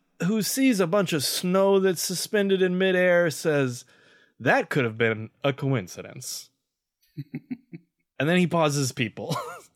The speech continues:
It's almost backwards, 'cause, like, in a post-Flash Mob era,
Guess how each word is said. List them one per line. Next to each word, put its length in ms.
It's 200
almost 440
backwards, 520
'cause, 220
like, 320
in 80
a 120
post-Flash 840
Mob 280
era, 480